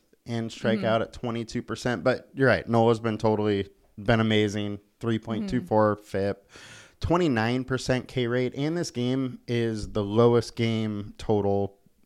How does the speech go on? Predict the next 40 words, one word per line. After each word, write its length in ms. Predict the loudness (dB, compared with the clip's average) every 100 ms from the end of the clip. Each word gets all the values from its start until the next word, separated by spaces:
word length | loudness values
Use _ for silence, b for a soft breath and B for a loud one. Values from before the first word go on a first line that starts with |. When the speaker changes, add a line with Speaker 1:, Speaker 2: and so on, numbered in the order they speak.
| _
Speaker 1:
by 140 | -6 -4
a 80 | -4
decent 420 | -4 -4 -4 -4
margin. 520 | -2 -2 -4 -10 -18 _ -8
Speaker 2:
Okay. 280 | -2 -2 b b b
Speaker 1:
So 480 | -4 4 8 8 6
I 120 | 4 4
get 240 | 4 6
why 180 | 6 6
everybody's 420 | 4 0 -2 -2
going 480 | 0 0 0 -2 -4
to 380 | -2 0 2 0
and 160 | -2
targeting 480 | 2 2 2 -2 -4
this 160 | -8 -10
game. 200 | -14 -16 _ -8
Speaker 2:
Okay. 300 | -6 -6 -8 b b b b _
But 400 | 0 2 4 0
you 140 | -6 -2
did 260 | -2 -2
say 320 | -2 -2 0 -2
that 340 | -4 -4 -10
maybe 380 | -14 -8 -6 -4
it's 180 | -6 -4
not 200 | -4 -4
as 260 | -4 -4 -4
good 200 | -2 -2
in 120 | -2
terms 300 | -6 -10 -10
of 140 | -12
the 60 | -8
Marlins 440 | -2 0 0 -2 -2
actually. 540 | -4 -6 -8 -8 -10 B B B
Speaker 1:
Marlins 420 | 4 8 8 6 2
Speaker 2:
People 100 | 2
Speaker 1:
are 140 | 2
actually 540 | 2 -2 -4 -2 -2
decent. 440 | -2 -2 0 0 -2
Speaker 2:
pretty 160 | -2
good. 320 | -2 -4 -6